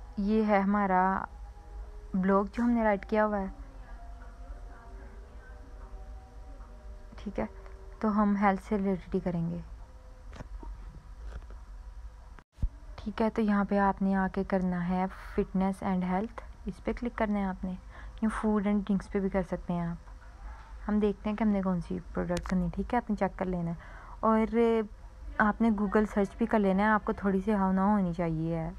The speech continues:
product से related। ठीक है, ओके, तो ठीक है, हम promote करेंगे इसको।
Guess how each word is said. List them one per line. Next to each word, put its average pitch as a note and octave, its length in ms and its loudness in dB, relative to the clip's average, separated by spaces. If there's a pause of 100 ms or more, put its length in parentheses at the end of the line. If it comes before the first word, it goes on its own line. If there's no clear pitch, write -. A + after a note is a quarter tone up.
(260)
product F3+ 360 2
से F3+ 120 -4
related। E3+ 380 -4
ठीक - 180 -4
है, B3 60 -2 (2750)
ओके, A#3+ 300 2 (240)
तो G#3+ 140 2
ठीक G#3 240 2
है, A3+ 60 6
हम A3 640 4 (280)
promote F#3+ 520 4
करेंगे F#3 500 4
इसको। - 400 -2